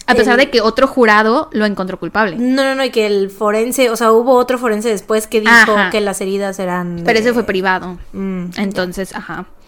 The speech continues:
Speaker 1: Eh, y no encontré información ya, o sea, updates más actuales de si lo habían logrado, ¿no? Y eso es todo lo que hay por este caso.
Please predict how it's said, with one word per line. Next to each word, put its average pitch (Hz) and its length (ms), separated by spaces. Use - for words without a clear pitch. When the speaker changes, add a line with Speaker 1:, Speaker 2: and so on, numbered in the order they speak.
Speaker 1:
Eh, 233 400
y 262 140
no 269 100
encontré 269 320
información 226 680
ya, 202 420
o 226 100
sea, 220 200
updates 220 440
más 202 160
actuales 220 460
de 185 280
si 170 640
lo 214 180
habían 196 300
logrado, 170 400
¿no? 226 340
Y 208 140
eso 208 180
es - 80
todo 214 220
lo 202 100
que 202 60
hay 196 80
por - 120
este 208 200
caso. 196 320